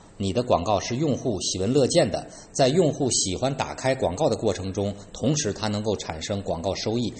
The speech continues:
这个是平台最希望看到的一个结果。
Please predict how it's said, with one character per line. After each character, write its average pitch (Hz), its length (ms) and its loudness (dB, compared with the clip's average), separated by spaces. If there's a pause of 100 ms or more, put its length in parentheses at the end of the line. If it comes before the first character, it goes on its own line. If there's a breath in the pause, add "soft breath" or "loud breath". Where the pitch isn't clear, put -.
(140 loud breath)
这 180 160 8
个 92 120 4
是 - 140 -4
平 98 220 -6
台 90 280 -2 (160 loud breath)
最 156 180 6
希 - 180 2
望 92 120 -2
看 - 180 -6
到 90 120 0
的 82 80 -4
一 82 80 -6
个 87 100 -4
结 90 180 -4
果。 - 220 -6